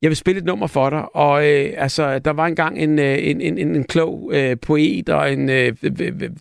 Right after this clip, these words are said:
tekstforfatter og en, øh, en, en digtskriver og et,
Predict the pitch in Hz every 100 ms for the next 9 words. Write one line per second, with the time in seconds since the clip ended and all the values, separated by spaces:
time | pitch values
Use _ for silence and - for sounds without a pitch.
0 | - - 143 - 143 143 131 131 127 -
1 | 131 139 127 131 131 120 110 - - -
2 | _ 131 135 127 120 165 - - - 147
3 | 135 135 127 120 - -